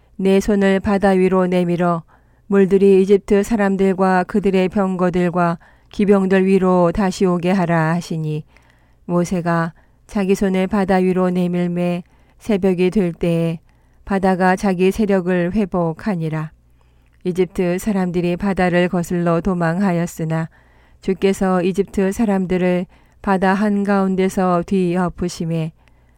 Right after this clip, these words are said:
물들이 돌아와서 병거들과 기병들을 덮되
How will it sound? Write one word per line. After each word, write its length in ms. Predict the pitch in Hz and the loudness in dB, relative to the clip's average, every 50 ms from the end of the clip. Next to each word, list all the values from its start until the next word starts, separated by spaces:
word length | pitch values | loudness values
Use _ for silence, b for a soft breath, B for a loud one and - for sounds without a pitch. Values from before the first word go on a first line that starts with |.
| _ - | _ -6
물들이 500 | - 190 190 185 175 175 185 170 175 175 | -2 0 0 2 2 2 2 2 2 2
돌아와서 800 | 170 202 185 175 175 175 175 170 170 - - 190 170 170 170 - b b b b b b b b | 2 0 0 2 0 0 0 0 -2 -2 -2 -2 -2 -2 -4 -6 b b b b b b b b
병거들과 880 | - 202 185 180 180 185 185 175 190 185 180 175 185 180 180 175 175 | -4 -2 -2 0 0 0 0 2 2 0 0 0 0 0 2 0 0
기병들을 680 | 170 - 214 180 196 190 185 180 170 180 175 175 175 175 | 0 -2 -2 0 0 0 0 0 -2 0 0 0 0 0
덮되 600 | - 202 170 - _ _ - 170 165 165 165 | -2 -4 -4 -4 _ _ -4 -2 -2 -2 -4